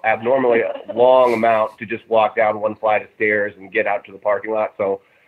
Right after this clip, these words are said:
Speaker 1: I think I probably texted her two or three times while she was on her way. And, uh, she got to the parking lot, and I was waiting outside my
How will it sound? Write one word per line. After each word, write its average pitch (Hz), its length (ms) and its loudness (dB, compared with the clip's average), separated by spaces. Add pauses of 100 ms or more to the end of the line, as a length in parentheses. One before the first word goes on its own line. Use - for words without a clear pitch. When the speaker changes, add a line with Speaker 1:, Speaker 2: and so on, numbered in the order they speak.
Speaker 1:
I - 60 -4
think 110 160 2
I 101 60 2
probably 101 220 -2
texted 110 240 0
her 107 80 -8
two 117 180 -4
or 110 80 0
three 110 200 -4
times 104 360 -2
while 104 120 -4
she 113 120 -8
was 101 140 -8
on 104 160 4
her 98 80 0
way. 104 500 2 (680)
And, 113 280 4
uh, 107 320 4 (540)
she 127 80 -2
got 127 240 4
to 127 60 -4
the 123 100 0
parking 131 360 4
lot, 123 260 4
and 113 100 -2
I 110 160 0
was 110 220 -4
waiting 113 360 0
outside 113 500 0
my 107 380 -2